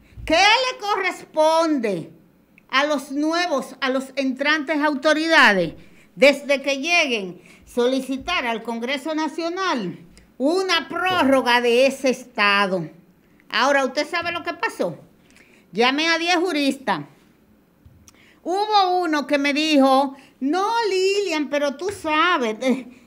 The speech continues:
eso no está en cuestión. Eh, todos ya acordamos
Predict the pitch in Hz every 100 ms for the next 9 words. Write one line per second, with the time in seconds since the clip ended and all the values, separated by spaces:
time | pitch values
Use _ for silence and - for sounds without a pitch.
0 | _ 254 269 277 440 403 381 381 349 349
1 | - 330 320 - 269 294 330 269 180 -
2 | - - _ _ - 247 262 262 - 330
3 | 359 403 - 269 320 330 339 330 285 285
4 | 294 269